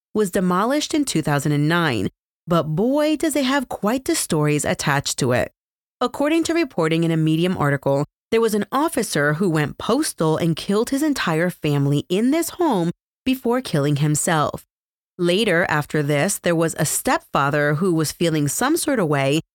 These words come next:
and killed his stepdaughter in this house.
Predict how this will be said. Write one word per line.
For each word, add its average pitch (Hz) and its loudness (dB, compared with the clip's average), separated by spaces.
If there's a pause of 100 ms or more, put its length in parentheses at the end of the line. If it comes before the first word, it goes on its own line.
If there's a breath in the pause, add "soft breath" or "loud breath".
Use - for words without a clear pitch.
(160)
and 220 0
killed 254 -2
his 302 0
stepdaughter 143 0
in 156 2
this 156 0
house. - -2